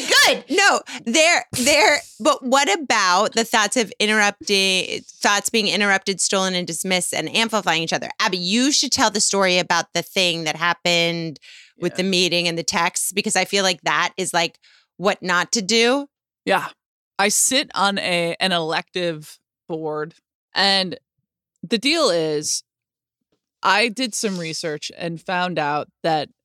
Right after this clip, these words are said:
Speaker 3: those of us that were electing said thing or person were mostly male. And then I looked at all of the women who had been elected,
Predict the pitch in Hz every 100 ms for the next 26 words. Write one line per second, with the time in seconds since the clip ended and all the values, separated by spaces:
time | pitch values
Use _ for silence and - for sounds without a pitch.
0 | - 165 190 220 226 214 180 165 - 175
1 | - 170 160 160 160 160 175 190 - 165
2 | 147 160 - - 170 156 165 - 160 151
3 | 170 185 - 156 - 156 156 156 147 156
4 | _ _ _ _ _ 170 175 165 165 160
5 | 160 - _ _ 185 190 202 196 - 180
6 | 170 165 139 78 170 156 _ _ _ _
7 | _ _ - 190 190 226 226 208 196 -
8 | 170 - 170 180 175 170 170 208 196 170
9 | 160 165 165 160 156 170 _ _ 175 160
10 | 160 156 151 - _ - 175 262 - 160
11 | 147 151